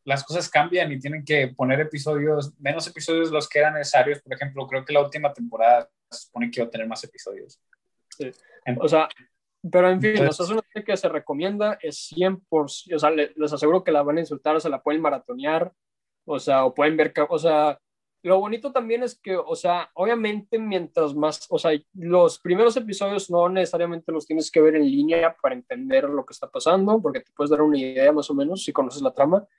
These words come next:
Speaker 2: Y vamos, ya, no manches, es dos mil veintiuno y salió en dos mil cinco, gente. O sea,
Speaker 1: Ya sé, hombre.
Speaker 2: <laughs> o sea, no es como que nadie conoce al niño pelón con la flecha en la cabeza. O
Speaker 1: Estoy
Speaker 2: sea,
Speaker 1: seguro que todos lo conocen, sí.
Speaker 2: Sí. O sea, entonces, o sea, nosotros le recomendamos bastante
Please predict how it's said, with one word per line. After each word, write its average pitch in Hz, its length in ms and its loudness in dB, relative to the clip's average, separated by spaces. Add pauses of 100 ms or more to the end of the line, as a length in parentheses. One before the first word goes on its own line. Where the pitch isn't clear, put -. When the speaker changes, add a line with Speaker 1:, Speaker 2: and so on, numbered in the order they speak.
(220)
Speaker 2:
Y - 60 0
vamos, 135 260 0
ya, 127 160 0
no 131 80 -8
manches, 127 280 -8
es 127 60 -6
dos 139 120 2
mil 147 100 6
veintiuno 160 400 4
y 156 60 2
salió 135 200 -4
en 135 60 -4
dos 147 140 0
mil 143 120 -2
cinco, 123 280 -10
gente. - 340 -18 (220)
O 131 100 0
sea, 147 160 2 (240)
Speaker 1:
Ya 120 180 8
sé, 120 240 -2
hombre. 113 380 -4
Speaker 2:
<laughs> - 640 -2
o 165 80 6
sea, 151 140 6
no 151 80 4
es 151 80 0
como 175 240 4
que 156 100 -2
nadie 160 180 0
conoce 165 360 -6
al 170 60 -8
niño 165 220 -8
pelón 147 220 0
con 165 160 -6
la 143 80 -2
flecha 147 240 -10
en 151 60 -2
la 143 80 -2
cabeza. 120 340 -6 (320)
O 151 60 4
Speaker 1:
Estoy 147 240 6
Speaker 2:
sea, 139 60 8
Speaker 1:
seguro 175 300 6
que 160 120 -12
todos 165 200 4
lo 170 160 0
conocen, 135 480 -4
sí. 127 140 -8 (840)
Speaker 2:
Sí. 139 220 0 (400)
O 151 60 6
sea, 156 380 4
entonces, 165 360 -6
o 156 120 -8
sea, 156 140 -2
nosotros 156 360 0
le 175 100 6
recomendamos 151 600 -2
bastante 156 260 -4